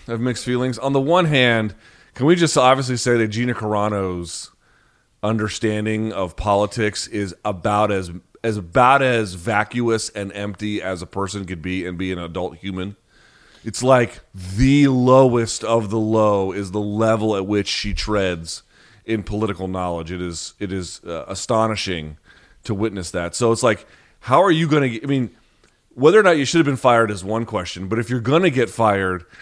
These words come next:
it wasn't like she took, like, principled scholarly stances. <laughs> She just reheated fuckboy memes and then put 'em back out there and then had to take the L. It's like, dude, you lost your career over this shit?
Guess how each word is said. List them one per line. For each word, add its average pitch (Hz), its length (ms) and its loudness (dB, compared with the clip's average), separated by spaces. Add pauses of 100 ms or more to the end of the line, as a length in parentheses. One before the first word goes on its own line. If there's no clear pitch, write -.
(460)
it 139 220 -2
wasn't 202 240 2
like 180 100 4
she 165 120 -4
took, 160 160 2
like, 131 200 -2
principled 117 880 0 (140)
scholarly 127 680 2
stances. 107 720 -6
<laughs> - 60 -20 (380)
She 180 220 -2
just 175 200 -2
reheated 135 540 2
fuckboy 120 680 2
memes 101 520 -4 (320)
and 135 180 2
then 123 140 2
put 160 180 6
'em 151 80 4
back 131 180 4
out 135 240 6
there 127 120 4
and 117 100 2
then 123 80 -2
had 127 240 0
to 117 80 -10
take 131 240 -2
the 113 160 0
L. 131 220 6
It's 117 100 -4
like, 117 160 0
dude, 147 160 -4
you 190 80 -8
lost 175 240 2
your 147 80 -4
career 127 320 0
over 95 160 -2
this 98 180 -8
shit? 185 300 -2